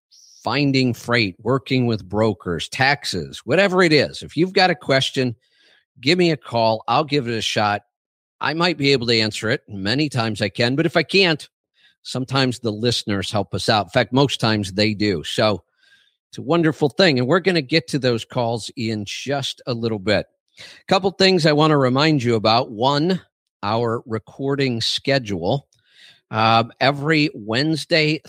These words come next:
Thursday, and Friday afternoon,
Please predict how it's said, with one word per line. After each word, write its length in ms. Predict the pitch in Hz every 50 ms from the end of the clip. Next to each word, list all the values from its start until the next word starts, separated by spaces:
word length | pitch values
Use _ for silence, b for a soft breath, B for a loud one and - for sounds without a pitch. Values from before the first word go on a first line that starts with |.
| - _
Thursday, 720 | - 135 127 135 143 135 120 - - 135 127 131 135 139 -
and 240 | - 107 104 104 95
Friday 840 | - - - 120 120 127 131 135 135 135 139 131 131 135 135 131 120 B B B _ _ _ _ _ _ _ _ _ -
afternoon, 1120 | 101 104 117 123 - - - - 135 131 123 120 117 120 113 107 98 98 104 120 156 170 -